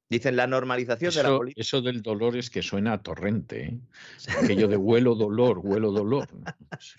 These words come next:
Speaker 2: Es
Speaker 1: Si están
Speaker 2: igual.
Speaker 1: con el dolor, ¿verdad? Porque también lo decía Powell hace una semana, decía que va a ser doloroso y tal. En el Foro
Speaker 2: Sí, pero,
Speaker 1: Económico
Speaker 2: pero
Speaker 1: Mundial
Speaker 2: para
Speaker 1: también.
Speaker 2: ellos no.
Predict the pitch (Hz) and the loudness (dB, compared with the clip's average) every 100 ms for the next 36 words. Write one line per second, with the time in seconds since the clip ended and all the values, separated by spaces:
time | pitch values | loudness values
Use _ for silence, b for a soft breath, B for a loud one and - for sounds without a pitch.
0 | 92 90 117 110 131 135 208 190 165 170 | -8 -2 0 0 2 2 2 4 4 6
1 | 202 254 - 110 127 175 180 147 120 139 | 6 2 -2 -2 0 0 0 0 0 0
2 | 185 180 165 143 160 214 139 107 _ _ | 2 2 0 -2 -2 -4 -6 -10 _ _
3 | b b b - 110 135 123 120 143 202 | b b b -12 -10 -8 -6 -4 -4 -4
4 | 139 113 135 135 147 160 143 143 120 147 | -4 -4 -4 0 -2 -2 -2 0 0 0
5 | 208 147 123 170 - - b b b b | 0 0 0 2 0 -4 b b b b
6 | b - 135 127 117 151 170 175 165 139 | b -4 0 0 0 2 4 4 4 2
7 | 151 143 127 165 127 120 131 170 190 - | 0 -2 0 2 2 2 0 -2 -6 -2
8 | 123 160 | -2 -2